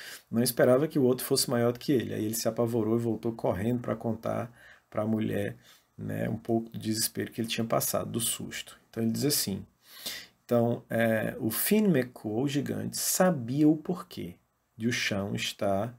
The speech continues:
chacoalhando, né? Ele correu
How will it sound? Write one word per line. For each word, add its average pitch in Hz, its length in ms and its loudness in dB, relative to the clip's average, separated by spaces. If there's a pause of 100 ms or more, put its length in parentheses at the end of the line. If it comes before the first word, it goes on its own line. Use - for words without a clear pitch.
(520)
chacoalhando, 113 760 -2 (460)
né? 110 340 -6 (340)
Ele 113 180 4
correu 143 720 4